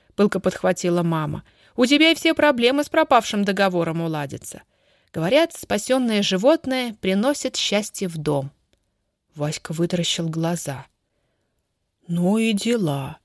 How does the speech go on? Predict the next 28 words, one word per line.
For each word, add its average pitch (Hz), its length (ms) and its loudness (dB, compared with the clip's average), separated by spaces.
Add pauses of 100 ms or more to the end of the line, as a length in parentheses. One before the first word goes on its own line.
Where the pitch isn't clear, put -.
(340)
Интересно, 196 720 2
среди 208 320 2
его 247 180 6
предков 226 440 0
не 320 160 2
было 233 200 2
случайно 190 540 0
древних 170 420 0
египтян? 175 640 -2 (520)
Кажется, 277 400 2
это 330 260 4
они 277 240 4
обожествляли 285 680 2
кошек 165 560 0
и 202 100 2
приписывали 208 600 2
им 175 120 2
всевозможные 196 720 0
магические 185 680 0
свойства». - 600 -6 (1500)
Ну, 330 400 2
короче, 349 760 2
теперь 262 460 2
их 254 140 -2
в - 40 -14
машине 240 460 2
стало 196 340 0
четверо. - 600 -6